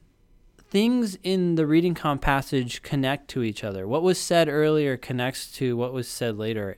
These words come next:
And sometimes I'm reading through the passage and I'll be in the third paragraph and I'll pause for a half second and then I'll go back up to the first paragraph and be like, "Wait a sec, they talked about this idea in this sentence," and I'll reread that sentence and then I'll draw a connection in my mind between those two ideas.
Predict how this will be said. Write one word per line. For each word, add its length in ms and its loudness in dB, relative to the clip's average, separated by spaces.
And 220 -4
sometimes 680 0
I'm 220 4
reading 220 4
through 100 0
the 80 0
passage 420 2
and 80 0
I'll 120 0
be 160 0
in 80 0
the 80 -2
third 280 -2
paragraph 440 0
and 100 -4
I'll 80 -4
pause 320 -2
for 120 -6
a 40 -2
half 160 -6
second 280 -6
and 80 -8
then 80 -4
I'll 100 -4
go 180 0
back 320 -2
up 220 -6
to 340 0
the 100 0
first 300 0
paragraph 440 6
and 80 -4
be 100 -2
like, 160 -4
"Wait 140 -2
a 40 -6
sec, 240 -8
they 100 -2
talked 300 0
about 160 0
this 160 -6
idea 500 0
in 160 -2
this 160 0
sentence," 560 -6
and 120 -2
I'll 80 4
reread 400 6
that 180 2
sentence 420 -2
and 140 -4
then 100 0
I'll 120 2
draw 480 4
a 40 2
connection 600 0
in 100 0
my 160 0
mind 460 0
between 400 -2
those 200 -2
two 200 -4
ideas. 500 -2